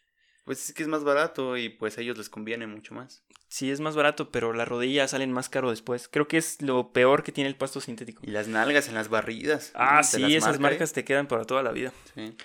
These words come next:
Speaker 2: La directiva está compuesta por Martín del Campo como C E O, Flores Co-, Cosio como presidente y Alejandro Martín del Campo como vicepresidente. Luego de que en el dos mil dieciocho compraran la franquicia a los anteriores dueños. O sea, s-,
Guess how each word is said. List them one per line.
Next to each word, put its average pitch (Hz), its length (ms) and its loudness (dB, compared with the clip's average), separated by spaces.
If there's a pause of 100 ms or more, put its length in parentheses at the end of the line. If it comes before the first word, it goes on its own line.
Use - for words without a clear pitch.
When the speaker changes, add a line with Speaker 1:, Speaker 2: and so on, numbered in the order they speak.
(320)
Speaker 2:
La 135 140 4
directiva 147 340 2
está 196 180 0
compuesta 190 460 0
por 131 160 -2
Martín 123 300 -2
del 156 160 0
Campo 156 360 4
como 120 220 -6
C - 340 -6
E 160 60 2
O, 220 260 -4 (440)
Flores 170 360 4
Co-, - 380 -2 (200)
Cosio - 540 0
como 196 440 -2
presidente 160 880 -4
y 185 180 0
Alejandro 151 400 4
Martín 151 320 -4
del 147 140 -4
Campo 160 300 -4
como 165 240 -6
vicepresidente. 151 1080 -6 (460)
Luego 190 240 6
de 175 140 4
que 143 80 0
en 135 100 2
el 127 140 0
dos 127 120 2
mil 180 380 -4
dieciocho 175 500 -2
compraran 139 380 2
la 147 80 2
franquicia 131 420 -4
a 151 40 0
los 139 120 -2
anteriores 113 460 -4
dueños. 147 400 -8 (100)
O 107 60 -18
sea, 113 160 -2
s-, - 200 -6